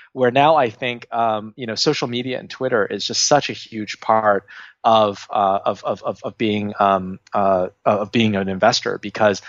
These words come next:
now capital is plentiful. And so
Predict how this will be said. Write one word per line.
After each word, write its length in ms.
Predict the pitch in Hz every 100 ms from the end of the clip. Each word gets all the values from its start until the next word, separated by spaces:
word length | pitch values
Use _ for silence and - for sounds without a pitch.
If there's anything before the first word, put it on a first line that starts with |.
| - -
now 200 | 135 180
capital 520 | - 160 151 131 117
is 80 | 110
plentiful. 520 | - 127 127 98 80 _ _ _ _ - _ -
And 180 | 135
so 400 | - 135 123 117